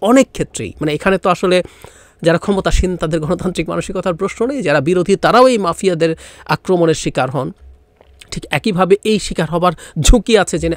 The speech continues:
আমরাও চুপ করে থাকি, এবং আমরা যতই চুপ করে থাকি, আমরা যতই মেনে নিতে থাকি, এবং আমরা যতই বলতে থাকি যে, "না, এটা তো হতেই পারে",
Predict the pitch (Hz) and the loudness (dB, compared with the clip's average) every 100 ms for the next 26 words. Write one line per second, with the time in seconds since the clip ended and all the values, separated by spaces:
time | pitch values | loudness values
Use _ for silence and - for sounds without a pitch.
0 | - 165 180 214 202 147 - 123 120 139 | -4 -4 -2 -2 -2 -6 -8 -10 -10 -2
1 | 226 233 - 247 233 240 311 320 294 - | 0 0 4 6 8 8 8 8 6 4
2 | 226 - 147 220 285 - - - 220 208 | 2 2 -4 -4 -6 -8 -12 0 2 2
3 | 214 247 190 214 247 185 147 135 - 285 | 2 2 2 2 2 0 -4 -6 -4 -4
4 | - - 269 269 269 247 240 254 196 214 | -4 4 6 6 6 6 6 6 6 6
5 | 220 202 190 185 190 202 302 - - 180 | 4 2 0 0 0 -4 -6 -8 -8 -6
6 | 147 214 208 - 165 | -4 -4 -4 -4 -6